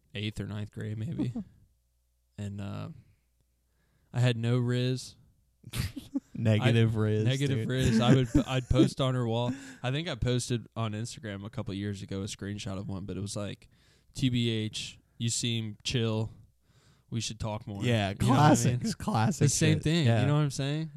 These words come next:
Speaker 1: And it, I, I sort of love seeing stuff like that 'cause it just, it reminds me of a time where, like, stuff really didn't matter. You know what I mean?
Speaker 2: Yeah, fuck. But,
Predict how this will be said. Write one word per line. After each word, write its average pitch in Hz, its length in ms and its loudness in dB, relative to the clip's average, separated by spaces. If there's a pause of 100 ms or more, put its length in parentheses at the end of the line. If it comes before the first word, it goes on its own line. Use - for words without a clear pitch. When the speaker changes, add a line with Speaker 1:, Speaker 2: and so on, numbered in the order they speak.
Speaker 1:
And 127 160 -4
it, 127 160 -6 (140)
I, 131 140 -2 (580)
I 143 100 2
sort 170 220 0
of 120 60 -2
love 107 220 -4
seeing 104 240 -6
stuff 104 260 -10
like 104 140 -10
that 98 240 -10
'cause 110 160 -6
it 107 120 -6
just, - 300 -6
it 117 60 -2
reminds 104 340 -4
me 110 80 -4
of 107 80 -6
a 101 80 -8
time 98 300 -8
where, 107 100 -8
like, 107 320 -10 (760)
stuff - 320 0
really 110 440 0
didn't 98 260 -6
matter. 85 380 -10
You 107 100 -8
know 107 80 -6
what 113 80 -6
I 113 60 -6
mean? 113 260 -6 (120)
Speaker 2:
Yeah, 101 400 0
fuck. 98 380 -4 (380)
But, 78 200 -6